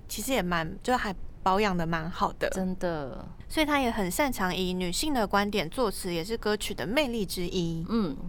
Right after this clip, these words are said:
Speaker 2: 你来推荐一下你喜欢他们什么歌好了。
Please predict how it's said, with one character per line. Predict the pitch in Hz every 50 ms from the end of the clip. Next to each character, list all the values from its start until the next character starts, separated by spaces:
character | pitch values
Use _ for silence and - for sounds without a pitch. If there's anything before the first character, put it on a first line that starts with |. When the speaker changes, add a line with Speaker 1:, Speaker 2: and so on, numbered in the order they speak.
| 185 190 190
Speaker 2:
你 | 185 175 175
来 | 175 185 196
推 | - 247 254 240
荐 | - 254 214
一 | 202
下 | 202 - 214 196
你 | 175 165 165
喜 | - - - 165
欢 | 156 170 175 175
他 | 180 170
们 | 165 160
什 | - - 143
么 | 120 139
歌 | - - 143 147
好 | 151 147 98 98
了。 | 95 - -